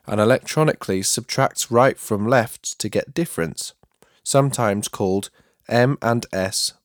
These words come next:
or middle and side. The compression and limiting is done in that processed state.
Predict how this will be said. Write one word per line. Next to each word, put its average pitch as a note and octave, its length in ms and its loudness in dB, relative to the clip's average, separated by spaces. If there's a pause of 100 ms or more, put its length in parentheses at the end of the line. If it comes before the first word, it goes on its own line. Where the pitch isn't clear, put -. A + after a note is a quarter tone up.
or G#2+ 140 -2
middle A2+ 460 0
and A2+ 160 -4
side. G2+ 440 -2 (1600)
The A2+ 80 2
compression C#3 640 2
and A#2 160 2
limiting C3+ 500 2
is B2 180 -6
done G2+ 340 4
in A#2 140 -2
that B2+ 200 0
processed - 640 -2
state. A#2 480 0